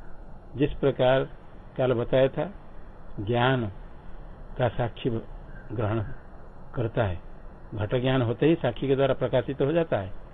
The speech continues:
इसे घटम हम जानामि न वा, ऐसा संशय न होता है,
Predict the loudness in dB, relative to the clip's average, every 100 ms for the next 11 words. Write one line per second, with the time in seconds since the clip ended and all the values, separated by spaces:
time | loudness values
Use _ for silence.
0 | -12 -12 -14 -8 -6 0 0 2 0 2
1 | 2 2 2 2 4 4 4 4 6 4
2 | 2 -8 -16 -8 -4 0 0 2 0 2
3 | 2 0 0 -2